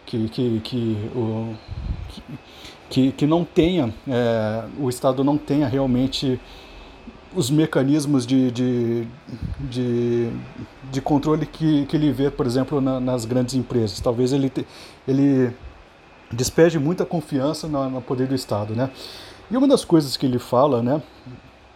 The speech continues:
é sobre o crowdfunding, né, que entra naquela questão do solucionismo que eu mencionei no começo.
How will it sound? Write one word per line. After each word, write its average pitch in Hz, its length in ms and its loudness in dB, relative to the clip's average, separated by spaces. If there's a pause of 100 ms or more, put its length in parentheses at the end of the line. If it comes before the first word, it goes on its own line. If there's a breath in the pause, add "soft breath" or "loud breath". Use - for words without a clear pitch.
(340)
é 135 400 6
sobre 156 520 2
o 160 340 6
crowdfunding, 170 760 2
né, 127 240 4 (440 loud breath)
que 143 160 2
entra 156 180 0
naquela 156 320 -2
questão 151 360 -2
do 151 80 -4
solucionismo 135 760 2
que 147 100 -2
eu 135 40 2
mencionei 123 420 0
no 127 80 0
começo. 123 640 0